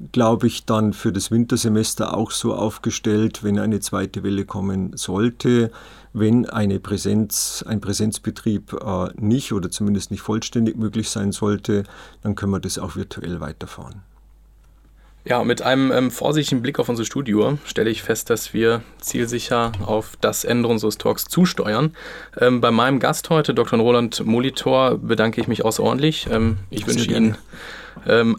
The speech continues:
Speaker 2: möglichst weiterhin einen klaren Kopf und stets ein gutes Händchen für die kommenden Entscheidungen. Vielen Dank, dass Sie hier waren.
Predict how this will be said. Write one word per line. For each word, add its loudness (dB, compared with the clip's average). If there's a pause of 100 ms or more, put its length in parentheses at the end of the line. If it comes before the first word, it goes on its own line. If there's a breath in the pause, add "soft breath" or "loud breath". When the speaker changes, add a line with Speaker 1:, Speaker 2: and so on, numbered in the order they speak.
Speaker 2:
möglichst 4
weiterhin 4
einen 2
klaren 0
Kopf -2
und 2
stets -2
ein 0
gutes -4
Händchen -2
für -4
die -4
kommenden 0
Entscheidungen. 0
Vielen -2
Dank, -2
dass -4
Sie -10
hier 0
waren. 0